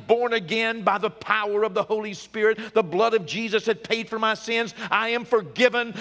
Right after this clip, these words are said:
I am a born again Christian. You know,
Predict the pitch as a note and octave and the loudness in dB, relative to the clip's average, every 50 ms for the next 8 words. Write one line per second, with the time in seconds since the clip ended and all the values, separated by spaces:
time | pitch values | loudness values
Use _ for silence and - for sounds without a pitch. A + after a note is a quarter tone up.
0 | A3 - A3+ A#3+ B3+ B3 B3 B3+ A3+ F#3 D3 C3 A#3 A#3+ A#3+ A#3+ A#3+ A#3+ B3 A#3 | -2 0 0 0 0 2 0 0 0 0 2 4 4 6 4 4 2 0 0 0
1 | A#3 A#3 F#3 E3+ A#3+ B3 B3 A#3 G#3+ - - - B3 B3+ - - - - B3+ B3+ | -2 -2 0 0 0 0 0 -2 -6 -10 -4 -2 0 0 0 -2 -2 -2 -2 -2
2 | B3 A#3 - B3 A3 G3 - B3+ B3+ A#3+ G#3+ | -2 -4 -10 -12 -10 -6 -2 2 2 2 2